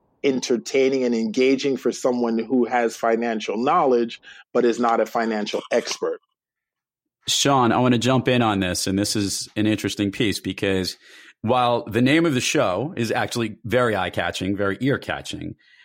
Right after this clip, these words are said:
Speaker 2: and a really interesting almost component because there are many communities, not just, not just Black guys who didn't have good credit,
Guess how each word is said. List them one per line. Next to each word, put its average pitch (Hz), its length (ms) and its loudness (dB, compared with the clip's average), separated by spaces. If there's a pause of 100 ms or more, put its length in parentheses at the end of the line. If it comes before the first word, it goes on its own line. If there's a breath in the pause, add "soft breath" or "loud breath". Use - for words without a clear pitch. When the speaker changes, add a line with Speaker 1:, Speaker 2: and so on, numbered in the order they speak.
(180 soft breath)
Speaker 2:
and 113 420 0
a 127 80 2
really 135 340 4
interesting 110 580 0
almost 107 600 -4
component 135 480 0
because 135 480 -2
there 143 240 -2
are 170 60 2
many 151 280 0
communities, 110 640 -2
not 101 220 -2
just, 85 180 -12 (380)
not 110 200 0
just 92 160 -6
Black 98 240 -2
guys 90 220 -2
who 95 60 -2
didn't 90 180 -2
have 82 160 -2
good 85 160 -10
credit, 98 400 -2